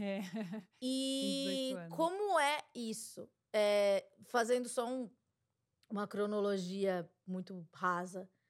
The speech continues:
Speaker 2: da menina que você levou até um especialista ou buscou respostas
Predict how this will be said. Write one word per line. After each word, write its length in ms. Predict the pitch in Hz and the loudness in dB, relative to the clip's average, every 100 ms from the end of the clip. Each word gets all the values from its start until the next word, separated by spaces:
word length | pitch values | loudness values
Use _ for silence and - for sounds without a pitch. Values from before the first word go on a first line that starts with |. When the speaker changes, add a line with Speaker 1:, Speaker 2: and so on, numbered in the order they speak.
| _ _ _ _ _ | _ _ _ _ _
Speaker 2:
da 180 | 175 233 | 2 2
menina 680 | 269 285 285 311 349 349 359 | 2 0 0 -2 -2 -2 -2
que 160 | - 320 | -2 0
você 400 | 285 311 - 294 | 0 0 4 6
levou 720 | 285 240 208 233 220 214 - _ | 6 4 4 6 6 2 -8 _
até 720 | 214 214 _ 226 214 214 208 _ _ _ _ _ | -2 -2 _ 4 6 4 0 _ _ _ _ _
um 160 | 214 220 | -2 -2
especialista 1000 | 214 - 214 - 202 196 220 294 - 277 | 0 0 0 2 0 0 -2 -4 -2 4
ou 220 | 226 240 - _ _ | 6 4 0 _ _
buscou 880 | 190 254 - - - 285 330 370 349 | -4 -2 -2 -6 -10 2 6 8 6
respostas 1120 | 202 220 214 - 233 214 214 233 - 277 277 | 4 0 0 -2 4 6 6 2 0 0 0